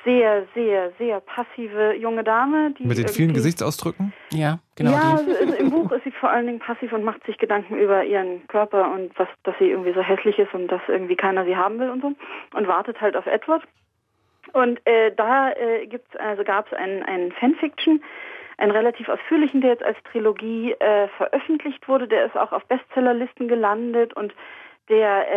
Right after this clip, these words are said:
Speaker 1: äh, der Autor wurde auch dann irgendwann mal auf irgendeine dieser hundert wichtigsten Autorenlisten gehoben, wo dann alle anderen Autoren irgendwie Sturm liefen und sagen, "Ah, also ein Fanfiction-Schreiber, also wie kann denn der?" und so. Also ja, es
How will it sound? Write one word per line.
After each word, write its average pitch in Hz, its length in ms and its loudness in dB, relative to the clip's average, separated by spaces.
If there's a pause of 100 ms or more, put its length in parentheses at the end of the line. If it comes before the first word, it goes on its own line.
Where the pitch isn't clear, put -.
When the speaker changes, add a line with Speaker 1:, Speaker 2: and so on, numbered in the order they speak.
(120)
Speaker 1:
äh, 185 40 0
der 190 240 -4
Autor 233 480 0
wurde 226 280 2
auch 208 120 -2
dann 208 200 -6
irgendwann 226 440 -2
mal 208 160 2
auf 196 100 -2
irgendeine 220 460 0
dieser 196 480 2
hundert 233 420 0
wichtigsten 208 800 -4
Autorenlisten 247 1500 0
gehoben, 233 600 -2 (380)
wo 208 100 2
dann 202 160 0
alle 202 240 0
anderen 214 300 -4
Autoren 208 420 -2
irgendwie 208 260 -6
Sturm 240 440 2
liefen 233 280 -2
und 214 60 -2
sagen, 214 180 0
"Ah, 269 240 0
also 202 180 0
ein 208 140 0
Fanfiction-Schreiber, 262 1080 0
also 202 200 2
wie 190 60 -10
kann 285 240 2
denn 254 160 2
der?" 240 160 2
und 226 80 -8
so. 233 80 -8 (400)
Also 233 220 2 (100)
ja, 247 420 2
es 240 120 -8